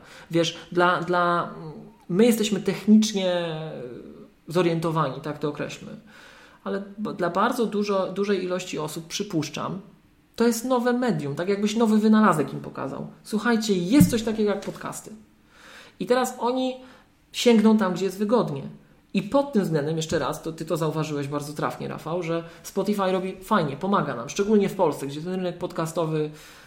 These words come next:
no, nie jest tak rozwinięty jak gdzie indziej na świecie, tak? To, e,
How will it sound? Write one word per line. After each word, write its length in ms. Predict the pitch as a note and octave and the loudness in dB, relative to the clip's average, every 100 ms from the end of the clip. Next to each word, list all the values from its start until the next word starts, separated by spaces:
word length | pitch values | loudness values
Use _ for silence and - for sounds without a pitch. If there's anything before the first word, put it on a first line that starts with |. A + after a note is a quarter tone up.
| _ - D3+ G#2+ F3+ D#3+ - | _ -18 -16 -16 -14 -14 -10
no, 140 | G#3 | -8
nie 240 | E3+ E3+ D3 | -4 -4 -4
jest 180 | C3 - | -6 -10
tak 160 | C3+ | -8
rozwinięty 500 | C#3+ C3+ C#3+ B2+ C3+ | -6 -6 -6 -8 -8
jak 120 | C3 | -10
gdzie 140 | C3+ D3 | -6 -6
indziej 200 | C#3 C3+ | -6 -6
na 100 | C3+ | -8
świecie, 480 | - - D3+ A3+ - - | -10 -10 -8 -8 -10 -14
tak? 240 | - B3 - - - - - | -10 -10 -12 -20 -20 -20 -4
To, 320 | F#3+ F#3+ F#3+ - - - | 2 2 0 -6 -18 -10
e, 400 | F#3 F3+ F3+ E3+ | -4 -2 -2 -4